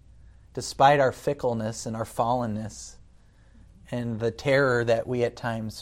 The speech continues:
feel and may feel in the future at the tribulation that surrounds us. Jesus has already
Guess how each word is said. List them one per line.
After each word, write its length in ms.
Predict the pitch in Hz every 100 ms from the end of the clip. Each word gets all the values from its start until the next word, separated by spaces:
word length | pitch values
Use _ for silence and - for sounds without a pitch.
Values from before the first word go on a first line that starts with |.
| -
feel 400 | 110 107 123 143 - - - - - - - - - -
and 160 | 113 107
may 180 | 107 123
feel 340 | 127 131 131 143
in 120 | 131
the 60 | 123
future 600 | 131 160 - 107 117 127 - - - - -
at 160 | 127
the 80 | 120
tribulation 840 | - - 135 131 127 120 127 - 127
that 160 | 120
surrounds 480 | - 113 110 120 117
us. 220 | 104 - - - - -
Jesus 520 | - 135 156 151 139
has 120 | 131 113
already 680 | 131 139 131 123 113 107